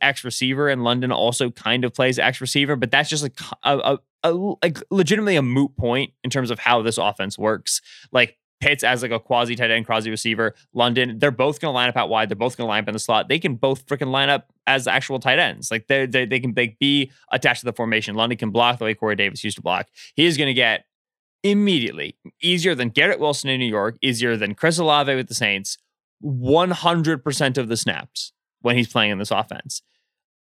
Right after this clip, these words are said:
I thought London was a tremendous receiver at U S C. I thought that he deserved to be a first-round pick. I thought he deserved to be, like, a top fifteen pick. I think that he's gonna be a great contested catch guy.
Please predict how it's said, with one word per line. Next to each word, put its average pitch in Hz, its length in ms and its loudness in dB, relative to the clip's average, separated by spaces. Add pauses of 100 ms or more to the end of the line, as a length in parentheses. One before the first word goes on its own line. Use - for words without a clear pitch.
I 127 160 4
thought 139 220 2
London 123 180 0
was 113 100 0
a 104 60 -4
tremendous 120 560 0
receiver 180 460 0 (340)
at 104 160 2
U 104 160 0
S 98 140 0
C. 214 320 2 (160)
I 104 120 0
thought 101 240 -2
that 98 80 -10
he 107 100 0
deserved 123 320 0
to - 60 -8
be 120 80 2
a 113 60 2
first-round 110 420 -2
pick. - 180 2
I - 40 -12
thought 98 120 -10
he 98 60 -4
deserved 98 340 -6
to - 60 -20
be, 107 100 2
like, 95 140 0
a 101 40 -12
top - 240 -2
fifteen 160 380 0
pick. 180 300 2
I - 80 -20
think 110 120 -10
that 98 100 -8
he's 107 80 -12
gonna 92 120 -8
be 82 80 -4
a 92 60 -2
great 117 260 2
contested 107 400 -4
catch 165 260 2
guy. 185 360 0